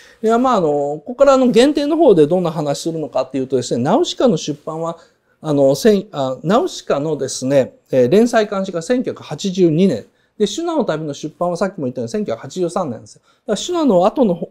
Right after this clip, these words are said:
が、後に見えるんですけども、実はシュナの旅の連載開始はですね、連載というか執筆ですか。執筆開始はですね、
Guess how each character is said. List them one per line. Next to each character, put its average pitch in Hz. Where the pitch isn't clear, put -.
が、 147
後 180
に 143
見 147
え 262
る 240
ん 175
で 127
す -
け 190
ど 175
も、 156
実 196
は -
シ -
ュ 311
ナ 302
の 262
旅 165
の 143
連 190
載 202
開 180
始 180
は 170
で 113
す -
ね、 -
連 180
載 185
と 175
い -
う -
か -
執 -
筆 294
で 269
す -
か。 -
執 -
筆 233
開 220
始 220
は 202
で 139
す -
ね、 127